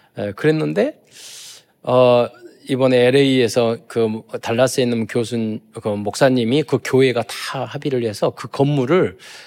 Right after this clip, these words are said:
안류 그 박사원 우리 그 기-, 신학교로 거기에 다 내주셨어요. 그래서 내부 인테리어 다 하고 새롭게 이제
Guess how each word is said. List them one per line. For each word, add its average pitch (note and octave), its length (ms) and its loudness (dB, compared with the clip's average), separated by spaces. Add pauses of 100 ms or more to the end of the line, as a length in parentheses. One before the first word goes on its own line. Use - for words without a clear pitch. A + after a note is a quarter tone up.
(180)
안류 C#3+ 600 2
그 A#2+ 260 -2
박사원 B2 580 0
우리 G#2+ 240 -6 (240)
그 G#2+ 560 -4
기-, - 180 -14 (240)
신학교로 E3 880 2 (260)
거기에 B2 640 -2
다 - 180 -4
내주셨어요. A#2 800 -2
그래서 A#2 180 -4
내부 A#2+ 320 0
인테리어 A#2 420 -4
다 - 260 -12
하고 B2 440 0 (260)
새롭게 D#3+ 420 -2
이제 G2+ 400 -6